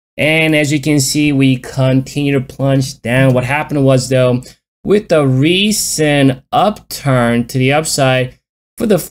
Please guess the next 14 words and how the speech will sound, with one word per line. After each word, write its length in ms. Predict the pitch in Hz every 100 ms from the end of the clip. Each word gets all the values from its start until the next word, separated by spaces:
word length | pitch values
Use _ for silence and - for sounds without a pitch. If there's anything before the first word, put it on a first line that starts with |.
| _
first 580 | 233 240 285 330 - -
time 460 | - 247 262 269 254
since 680 | - - 226 240 233 -
the, 460 | 233 226 226 220 220
uh, 420 | - 196 202 202
the 140 | 190
micro 440 | 180 185 214 220 220
term 280 | 214 214 208
was 220 | 202 175
reprogrammed 1160 | 156 170 - 170 160 143 160 180 196 202 196
to 640 | - 185 185 180 175 160 - - - _ -
support 380 | 160 - 214
the 60 | 190
sellers 680 | - 180 180 202 233 -